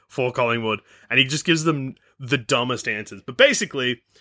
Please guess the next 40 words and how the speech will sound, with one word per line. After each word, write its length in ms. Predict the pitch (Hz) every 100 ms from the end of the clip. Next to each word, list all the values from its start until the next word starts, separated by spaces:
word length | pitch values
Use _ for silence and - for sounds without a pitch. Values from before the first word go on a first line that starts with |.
| _ _ _ _ _ -
Collingwood 460 | 220 254 247 226
went 160 | 196 185
into 140 | 180 165
the 80 |
trade 280 | - 156 147
period, 400 | 147 135 131 127 120
and, 200 | 120 117
like, 160 | 113
their 100 | 131
fans 280 | - 135 127
were 60 | 131
like, 120 | 123 147
"Oh, 140 | 175
they'll 120 | 156
either 140 | 147 139
stock 240 | 226 208
up 80 | 185
on 120 | 143
talent 440 | 131 135 135 131 107
or, 300 | 113 110 101 -
like, 220 | 110 98 _ _ -
maybe 240 | 135 135
get 120 | 131 127
a 40 |
few 140 | 135
draft 360 | 117 117 113 -
picks, 520 | 113 110 - - - _ _ _ _ _ -
or, 160 | 98
like, 200 | 101 98 113
maybe 180 | 120
do 100 | 139
both," 480 | 165 277 180 - -
which 200 | 117 -
is 220 | 120 107
the 100 | -
dream, 340 | 117 107 110 113
obviously. 440 | 104 107 143 156 _ - _ -
Uh, 140 | 104 107
Collingwood 360 | 185 226 175 151
instead 500 | 127 143 131 113